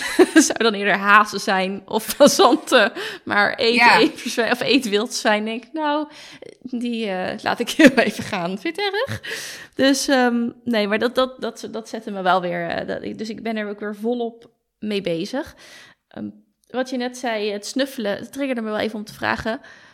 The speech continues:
Speaker 1: In hoeverre heb jij stappen gezet doordat ik jou daarmee, nou, heb lastiggevallen is misschien een groot woord, maar omdat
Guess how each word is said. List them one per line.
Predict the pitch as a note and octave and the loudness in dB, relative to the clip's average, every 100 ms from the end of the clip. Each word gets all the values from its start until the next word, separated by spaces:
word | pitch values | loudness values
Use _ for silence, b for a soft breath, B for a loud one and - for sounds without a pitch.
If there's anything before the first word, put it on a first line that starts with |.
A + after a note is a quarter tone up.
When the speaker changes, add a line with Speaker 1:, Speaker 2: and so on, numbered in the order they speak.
| B _ | B _
Speaker 1:
In | B3+ A#3+ | 0 2
hoeverre | D4+ F#4+ C#4 C#4 C4 D4 G4+ _ | 2 2 0 -2 -2 -4 -6 _
heb | G#3+ A#3+ B3 | -6 -6 -4
jij | A#3+ A3+ A3+ - - _ | -6 -4 -4 -6 -12 _
stappen | A3 - C4 C4 | -12 -8 -8 -8
gezet | B3 A#3 A3+ A3+ | -10 -8 -8 -6
doordat | G3+ G#3 G#3 _ _ - | -8 -8 -12 _ _ -8
ik | A3 A3 - | -8 -8 -20
jou | - - G#3 G#3 | -18 -8 -6 -4
daarmee, | G3+ G3+ G3+ G3 G3 - | -4 -4 -6 -6 -8 -10
nou, | C#3+ - - | -10 -10 -10
heb | F3+ F3 | -8 -6
lastiggevallen | E3+ - F#3+ G#3 F#3 F3 | -8 -8 -10 -8 -6 -6
is | F3+ - | -8 -8
misschien | G#3 A3 G#3 | -8 -6 -8
een | |
groot | - G#3+ A#3+ | -6 -4 -4
woord, | G#3+ F#3+ A3 - | -4 -4 -4 -2
maar | G3 A3 | 0 2
omdat | G#3 | 4